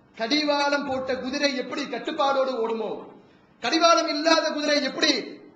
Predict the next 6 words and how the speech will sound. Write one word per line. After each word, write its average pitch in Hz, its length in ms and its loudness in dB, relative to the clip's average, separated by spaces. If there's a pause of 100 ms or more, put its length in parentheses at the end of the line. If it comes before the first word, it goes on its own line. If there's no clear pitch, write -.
கண்டபடிக்கு 302 600 0
ஓடுமோ, 269 600 0 (540)
அதே 262 320 0
அல்லாஹ் 254 320 0
உதாரணமாக 233 540 -4
சொல்றான். 180 380 -8